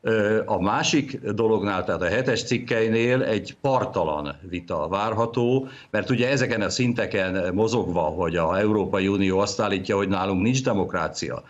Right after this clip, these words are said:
mi viszont a, például a mostani szabad választásunkkal, amelyet ugyebár az ebesz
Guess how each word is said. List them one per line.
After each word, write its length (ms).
mi 140
viszont 460
a, 420
például 460
a 60
mostani 420
szabad 440
választásunkkal, 1160
amelyet 440
ugyebár 520
az 220
ebesz 680